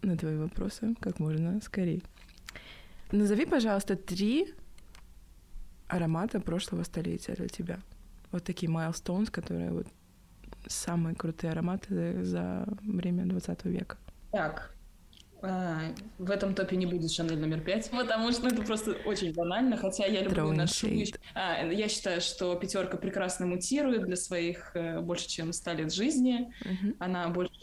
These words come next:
Speaker 2: более чем на-, носибельна, но сегодня не про Шанель номер пять. Я назову, пожалуй, Мицуко Герлен.
Speaker 1: Да.
Speaker 2: А, мне очень нравится история. Это аромат, который был создан в тысяча девятьсот девятнадцатом году, по-моему.
Speaker 1: Мгм.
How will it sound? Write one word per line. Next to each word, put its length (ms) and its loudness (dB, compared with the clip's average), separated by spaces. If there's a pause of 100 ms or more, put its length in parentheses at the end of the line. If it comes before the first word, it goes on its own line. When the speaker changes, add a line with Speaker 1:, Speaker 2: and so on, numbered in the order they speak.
(140)
Speaker 2:
более 200 2
чем 180 0
на-, 160 0
носибельна, 460 2
но 120 2
сегодня 360 2
не 140 0
про 140 -4
Шанель 360 0
номер 280 0
пять. 340 -2
Я 100 0
назову, 380 0
пожалуй, 760 0 (160)
Мицуко 400 0
Герлен. 580 0 (180)
Speaker 1:
Да. 220 2 (200)
Speaker 2:
А, 340 0
мне 480 0
очень 340 0
нравится 600 -2
история. 400 0
Это 120 -2
аромат, 240 0
который 260 0
был 100 0
создан 360 -2
в 40 -6
тысяча 180 -2
девятьсот 460 -6
девятнадцатом 640 -6
году, 300 0
по-моему. 520 2 (280)
Speaker 1:
Мгм. 200 4